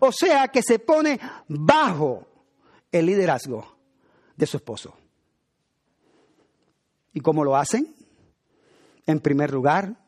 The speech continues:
se someten voluntariamente. Versículo veintidós. El marido no la obliga, ni ella tampoco lo hace de mala gana,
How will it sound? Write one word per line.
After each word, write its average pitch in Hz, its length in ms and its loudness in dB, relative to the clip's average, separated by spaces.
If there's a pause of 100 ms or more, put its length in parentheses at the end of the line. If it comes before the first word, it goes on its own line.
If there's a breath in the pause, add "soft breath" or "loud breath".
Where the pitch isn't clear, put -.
(760 soft breath)
se - 180 0
someten 156 560 0
voluntariamente. 135 960 -2 (320 soft breath)
Versículo 135 380 -2
veintidós. 139 440 -2 (360 loud breath)
El 208 120 4
marido 208 380 2
no 180 240 0
la 143 120 0
obliga, 180 560 0 (800)
ni 214 100 2
ella 233 180 2
tampoco 185 460 0
lo 180 100 2
hace 185 240 0
de 147 100 0
mala 143 260 0
gana, 202 560 -2